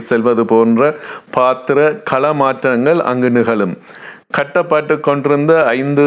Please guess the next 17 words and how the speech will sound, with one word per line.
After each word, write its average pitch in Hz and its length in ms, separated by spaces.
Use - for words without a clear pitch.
மாடி 123 340
கட்டிடத்தின் 127 680
உச்சியில் 127 480
சூரியன் 143 600
மெல்ல 127 280
மெல்ல 127 400
உதிப்பது 123 540
போன்ற 123 300
காட்சியுடன் 123 800
நாடகம் 120 520
முடிவுக்கு 117 580
வரும். 98 300
இருபத்தைந்து 156 720
நடிகர்கள் 127 560
இந்நாடகத்தில் 123 760
பங்கு 120 280
பெற்றிருந்தனர். 107 800